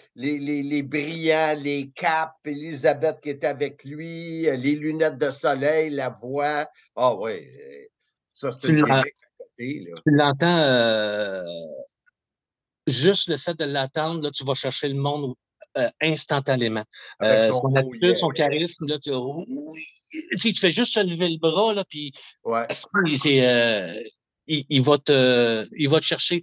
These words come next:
Speaker 2: Surtout quand il, la complicité qu'il avait, il, avec Elisabeth dans le temps, là, euh, ça, c'était vraiment, là, euh, ça venait chercher un côté romantique, euh, ce qu'on n'avait pas beaucoup dans ce temps-là.
Speaker 1: Ouais.
Speaker 2: Tu sais,
Speaker 1: Ouais.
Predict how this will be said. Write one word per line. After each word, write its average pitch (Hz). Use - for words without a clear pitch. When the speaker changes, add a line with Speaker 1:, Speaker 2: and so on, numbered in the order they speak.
Speaker 2:
Surtout 196
quand 214
il, 180
la 156
complicité 170
qu'il 156
avait, 147
il, 165
avec 139
Elisabeth 147
dans 120
le 123
temps, 156
là, 143
euh, 110
ça, 170
c'était 147
vraiment, 135
là, 147
euh, 104
ça 147
venait 151
chercher 170
un 139
côté 147
romantique, 139
euh, 151
ce 139
qu'on 156
n'avait 143
pas 185
beaucoup 175
dans 120
ce -
temps-là. 120
Speaker 1:
Ouais. 104
Speaker 2:
Tu 170
sais, 165
Speaker 1:
Ouais. 151